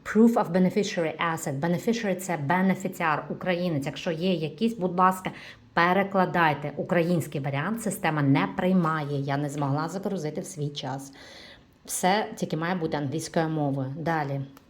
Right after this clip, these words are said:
Йдемо. Additional information. Якщо ви ще щось хочете прикласти, але загалом ми ніколи не прикладаємо.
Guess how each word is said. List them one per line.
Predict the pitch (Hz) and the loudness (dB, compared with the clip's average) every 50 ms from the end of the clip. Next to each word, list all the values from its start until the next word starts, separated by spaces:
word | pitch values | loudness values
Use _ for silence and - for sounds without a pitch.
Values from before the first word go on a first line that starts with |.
| _ _ _ _ _ - - - _ _ _ _ - | _ _ _ _ _ -20 -20 -20 _ _ _ _ -12
Йдемо. | 185 170 151 143 151 147 147 156 180 220 254 269 277 277 277 277 - - - - _ _ _ - - - - - - - | -10 -8 -6 -6 -6 -8 -8 -6 -4 0 2 2 2 0 -2 -6 -10 -14 -20 -20 _ _ _ -20 -20 -20 -20 -20 -8 -2
Additional | - 185 160 160 202 226 226 233 240 226 214 - | 0 2 4 6 6 6 8 8 8 8 8 6
information. | - 208 196 185 - - 196 185 185 180 180 175 - - 143 139 | 2 0 0 0 0 0 0 0 2 2 2 0 -2 -2 -2 -2
Якщо | 165 - - 233 233 | -2 -2 -2 0 0
ви | 220 | 0
ще | 214 - 214 | 2 0 -2
щось | 208 - - - | -2 -4 -4 -2
хочете | - 185 175 - - - 175 | 0 0 0 0 -2 -4 -4
прикласти, | - 170 - - 208 220 214 214 196 | -4 -4 -2 0 2 2 2 2 0
але | 165 160 | 0 0
загалом | 139 165 160 156 165 170 160 160 165 | 0 0 0 0 -2 -2 -2 -2 2
ми | 220 269 | 4 6
ніколи | 277 262 269 - - 226 220 214 | 8 6 6 6 2 2 4 4
не | 208 196 196 202 | 2 0 0 -2
прикладаємо. | 196 196 190 190 196 180 165 170 165 160 160 156 151 | -2 -2 -2 0 0 0 0 0 -2 -4 -4 -6 -6